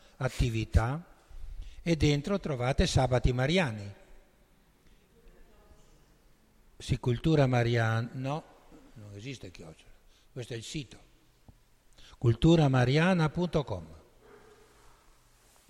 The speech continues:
Finestra attività, Sabati Mariani, perché questo è un testo da meditare,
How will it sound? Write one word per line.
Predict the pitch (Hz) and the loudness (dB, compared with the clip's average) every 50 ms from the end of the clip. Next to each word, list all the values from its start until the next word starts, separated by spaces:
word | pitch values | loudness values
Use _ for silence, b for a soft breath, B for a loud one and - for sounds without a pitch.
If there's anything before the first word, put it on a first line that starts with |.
| _ B B B B B B B B B B B | _ B B B B B B B B B B B
Finestra | B - 127 135 143 143 131 123 - - - 110 104 98 95 98 - - - - _ _ _ _ _ _ _ | B -8 -4 0 2 2 2 0 -2 -6 -6 -6 -6 -6 -8 -10 -14 -20 -20 -20 _ _ _ _ _ _ _
attività, | - 117 - - 139 127 120 120 110 - 131 123 135 156 185 202 - - - - _ _ _ _ _ _ _ _ _ | -4 -2 0 2 2 2 2 0 0 0 0 0 0 -2 -4 -6 -8 -14 -20 -20 _ _ _ _ _ _ _ _ _
Sabati | - - - - 143 123 113 120 120 - - 131 | -6 0 4 4 4 4 2 0 2 2 2 2
Mariani, | 131 127 123 120 107 104 90 90 90 87 92 113 117 - _ _ b b b b b b b b | 2 0 -4 -4 -6 -8 -10 -10 -12 -12 -12 -14 -14 -16 _ _ b b b b b b b b
perché | - 170 160 - 196 165 | -4 -4 0 0 0 2
questo | - 196 202 - 165 | 2 2 2 4 4
è | 143 | 4
un | 127 - | 4 4
testo | 156 156 139 - 139 | 2 2 2 0 0
da | 127 123 | 0 0
meditare, | 123 123 120 110 110 110 - 135 131 151 170 196 208 196 - - | 0 0 -2 -2 -4 -4 -2 -2 -2 -2 -2 -4 -6 -8 -12 -20